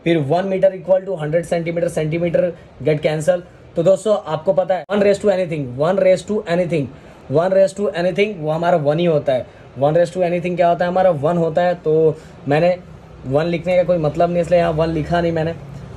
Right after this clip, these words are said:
अब ये थाउजेंड, ये हंड्रेड का स्क्वायर करूँगा, तो ये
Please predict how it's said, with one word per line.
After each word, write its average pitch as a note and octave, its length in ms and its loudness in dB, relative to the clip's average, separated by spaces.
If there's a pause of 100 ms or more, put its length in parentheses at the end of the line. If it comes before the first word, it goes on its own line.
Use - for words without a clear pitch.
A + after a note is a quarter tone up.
(120)
अब D3 220 0
ये F3 200 4 (100)
थाउजेंड, D#3+ 460 0 (680)
ये E3 260 4
हंड्रेड D#3 400 0
का F#3 140 2
स्क्वायर E3 340 0
करूँगा, F3 480 2
तो E3+ 280 -2
ये D#3+ 240 0